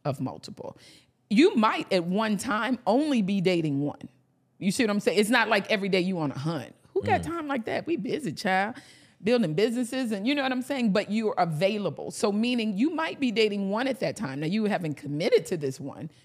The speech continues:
Speaker 1: You haven't said th-, to this man, "It's just you and me." But you're just dating one.
Speaker 2: Got it.
Speaker 1: But then you at Whole Foods on the frozen food aisle line and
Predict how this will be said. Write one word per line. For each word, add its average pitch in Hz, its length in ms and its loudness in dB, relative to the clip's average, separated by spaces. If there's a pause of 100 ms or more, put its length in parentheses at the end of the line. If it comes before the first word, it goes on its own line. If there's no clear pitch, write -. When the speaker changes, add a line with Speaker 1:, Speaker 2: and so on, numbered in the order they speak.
(100)
Speaker 1:
You 226 80 4
haven't 185 180 2
said 180 220 0
th-, 170 120 -6
to 180 120 -4
this 165 160 -2
man, 147 440 -2 (160)
"It's 180 200 0
just 156 180 -2
you 160 180 -2
and 127 120 -4
me." 196 300 -6 (540)
But 220 180 2
you're 285 100 2
just 269 260 -2
dating 254 360 0
one. - 380 -6
Speaker 2:
Got - 100 -2
it. 165 40 -2
Speaker 1:
But 233 120 4
then 269 180 2
you 302 180 4
at 214 120 6
Whole 226 220 2
Foods 220 340 -4
on 214 320 -2 (120)
the 185 80 -8
frozen 202 340 -2
food 277 320 -4
aisle 151 220 0
line 156 380 -2
and 185 220 -10